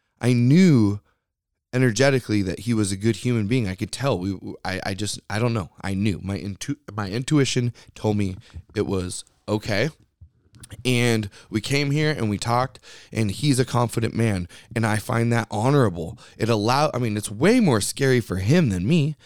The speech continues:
He had to leave his family and get on a plane and come to my house on my property. For me, this is all my shit, my home, my domain, my,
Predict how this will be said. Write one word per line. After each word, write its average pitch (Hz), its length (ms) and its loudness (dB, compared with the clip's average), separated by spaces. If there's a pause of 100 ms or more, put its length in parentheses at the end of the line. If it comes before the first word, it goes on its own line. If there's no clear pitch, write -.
(180)
He 214 140 0
had 226 100 6
to 165 60 2
leave 170 180 0
his 147 140 0
family 147 420 0
and 113 80 0
get 131 140 2
on 131 140 0
a 101 60 0
plane 135 300 -2
and 92 140 -4
come 131 220 -2
to 110 100 -6
my 113 380 0
house 98 300 -2
on 90 140 -6
my 113 240 -2
property. 82 560 -8 (500)
For 107 120 -2
me, 175 200 6
this 156 200 0
is 135 100 -4
all 139 160 2
my 135 220 0
shit, - 400 -2 (260)
my 120 260 0
home, 113 360 0
my 113 180 2
domain, 120 500 2
my, 117 420 0